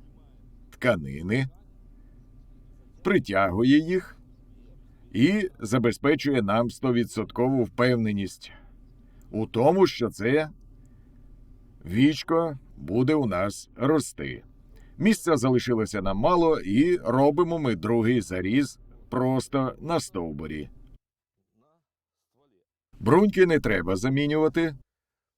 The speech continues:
На стовбурі ставимо потрібне нам вічко. Ось таким чином ми піднімаємо кишеньку, вставляємо сюди наш пагінець.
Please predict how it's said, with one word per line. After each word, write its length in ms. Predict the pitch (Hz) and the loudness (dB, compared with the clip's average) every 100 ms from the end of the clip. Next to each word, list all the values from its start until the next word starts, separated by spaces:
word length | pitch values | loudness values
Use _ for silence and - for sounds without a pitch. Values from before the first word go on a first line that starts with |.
| _ _ _ _ _ _ _ - | _ _ _ _ _ _ _ -14
На 220 | - 120 | -2 0
стовбурі 720 | 123 - 208 180 185 180 180 - | 2 2 0 2 4 6 4 0
ставимо 680 | - 117 120 127 131 131 - - | 0 2 4 2 -2 -4 -8 -2
потрібне 640 | 143 131 120 107 120 123 - | -2 2 0 2 0 -2 -4
нам 280 | 101 104 104 | -4 -2 -2
вічко. 520 | 120 - - 69 - - - - - - | -2 -4 -8 -14 -14 -20 -20 -20 -20 -4
Ось 240 | 131 180 | 0 2
таким 260 | 175 147 139 | 2 0 0
чином 380 | 151 175 160 113 | 2 2 2 0
ми 320 | 110 139 156 | 0 0 0
піднімаємо 840 | 143 113 117 104 110 110 110 104 - - - - - - - - - - - - - - - | 0 0 0 0 0 0 -2 -2 -6 -18 -20 -20 -20 -20 -20 -20 -20 -20 -20 -20 -20 -18 -2
кишеньку, 840 | 139 - 92 87 85 120 151 139 - _ _ _ _ _ _ - - - | 0 0 -4 -6 -6 -2 -2 -2 -12 _ _ _ _ _ _ -20 -20 -20
вставляємо 720 | - 120 117 117 180 175 139 | -10 -2 2 4 2 2 -2
сюди 480 | 107 101 85 98 127 | -2 -6 -4 -2 -2
наш 440 | 127 95 104 - - - - | 0 -2 -4 -8 -18 -20 -4
пагінець. 640 | 156 117 87 78 69 - | 0 0 0 -10 -12 -16